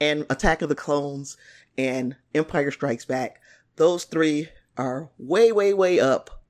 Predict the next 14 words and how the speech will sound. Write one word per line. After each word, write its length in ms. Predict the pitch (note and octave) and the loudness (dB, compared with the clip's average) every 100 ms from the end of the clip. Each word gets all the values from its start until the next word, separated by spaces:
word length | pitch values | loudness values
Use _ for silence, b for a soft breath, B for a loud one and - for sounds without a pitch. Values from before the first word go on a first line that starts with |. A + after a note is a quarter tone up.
| _ | _
on 180 | D3 D3 | 2 4
my 160 | D3 C#3+ | 4 2
list 460 | C#3 C3 - - | 2 0 -2 -4
of 280 | C3+ C3 B2 b b b b _ _ - | -2 -2 -6 b b b b _ _ -2
I 100 | C#3+ | -2
really 280 | C#3 D3 C#3+ | 0 -2 0
did 240 | D3 C3+ | 0 0
like 220 | C#3 C3 | 0 -2
these 180 | - C3+ | -2 -2
movies 500 | D3 D3 A#2+ B2 A#2+ - | 0 -2 -2 -6 -8 -10
for 140 | - | -6
Star 260 | C3+ F#3 D#3+ | -4 -2 -2
Trek. 360 | - A2+ - B B B | -4 -8 -10 B B B
So, 320 | - G3 C#3 | -4 -4 -4